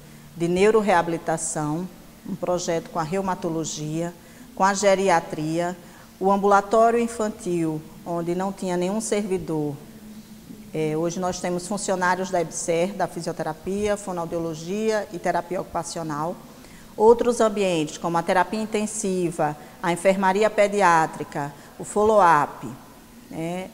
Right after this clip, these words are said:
a usim, que é a unidade de cuidados intermediários neonatal.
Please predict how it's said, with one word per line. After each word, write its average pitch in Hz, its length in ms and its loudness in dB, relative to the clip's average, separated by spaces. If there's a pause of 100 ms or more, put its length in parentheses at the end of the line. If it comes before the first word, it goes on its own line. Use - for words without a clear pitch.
a 180 200 2
usim, 214 520 0
que - 80 -4
é 175 40 4
a - 20 4
unidade 180 480 4
de 185 80 -6
cuidados 175 480 0
intermediários 165 840 -2
neonatal. 165 760 -2